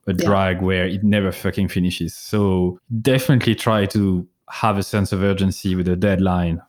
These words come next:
Speaker 1: right? You seem to have, did you go through long fucking
Speaker 2: Yeah.
Speaker 1: project
Speaker 2: Well,
Speaker 1: like that
Speaker 2: even
Speaker 1: that never
Speaker 2: this, like,
Speaker 1: finished?
Speaker 2: this pro-, this project is probably one of the longer ones I've worked on. I'm a pretty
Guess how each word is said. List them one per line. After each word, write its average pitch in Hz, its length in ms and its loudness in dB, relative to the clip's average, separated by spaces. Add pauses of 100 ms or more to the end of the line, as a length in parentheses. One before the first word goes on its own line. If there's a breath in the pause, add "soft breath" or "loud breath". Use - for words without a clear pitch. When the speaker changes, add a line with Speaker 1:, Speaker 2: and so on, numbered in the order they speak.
(100)
Speaker 1:
right? 95 360 0
You 104 80 2
seem 113 160 2
to 113 100 2
have, 101 240 0 (240)
did 107 160 2
you 113 80 6
go 117 120 4
through 113 380 2 (180)
long 107 360 4
fucking 104 680 0
Speaker 2:
Yeah. 208 380 4
Speaker 1:
project 285 460 4
Speaker 2:
Well, 370 80 6
Speaker 1:
like - 80 6
that 440 80 6
Speaker 2:
even 403 120 6
Speaker 1:
that 262 80 4
never 226 220 4
Speaker 2:
this, 220 100 0
like, 226 220 4
Speaker 1:
finished? 196 80 0
Speaker 2:
this 214 160 4
pro-, 214 360 2
this 226 220 2
project 262 380 2
is 190 100 -2
probably 180 300 2
one 175 420 -2
of 170 80 0
the 165 80 0
longer 143 340 -4
ones 165 240 -4
I've 170 200 -2
worked 170 420 -6
on. 165 300 -4 (340 loud breath)
I'm 214 260 4
a 226 380 4
pretty 196 580 4